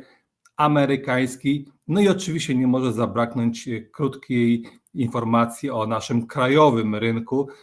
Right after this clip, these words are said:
oczywiście głównie o tych naszych najważniejszych podstawowych parach walutowych, czyli euro P L N i dolar P L N.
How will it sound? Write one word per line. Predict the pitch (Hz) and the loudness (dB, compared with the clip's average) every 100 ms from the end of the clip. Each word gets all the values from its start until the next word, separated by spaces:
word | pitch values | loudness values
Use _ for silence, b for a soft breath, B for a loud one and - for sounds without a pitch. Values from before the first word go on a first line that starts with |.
| B - | B -4
oczywiście | 156 151 135 147 | -2 -2 -2 -2
głównie | 120 135 127 127 131 | 0 0 4 4 2
o | 120 113 117 B B | 0 -2 -6 B B
tych | - 117 | -6 -2
naszych | 117 - 113 | -2 -2 -2
najważniejszych | 117 117 107 117 123 120 123 - | 0 0 0 2 2 0 -6 -8
podstawowych | - - 110 117 - b b _ _ | -8 -4 -4 -4 -8 b b _ _
parach | 151 139 123 107 | 2 2 2 2
walutowych, | 104 104 117 120 123 | -2 0 0 0 0
czyli | - 110 113 131 - | -4 -4 -4 -6 -6
euro | 120 120 117 | -4 0 -2
P | 117 | -2
L | 107 | -2
N | 110 117 147 | 2 0 -2
i | |
dolar | 113 113 110 110 | -2 0 0 0
P | 117 | 0
L | 113 | 2
N. | 120 107 | 4 2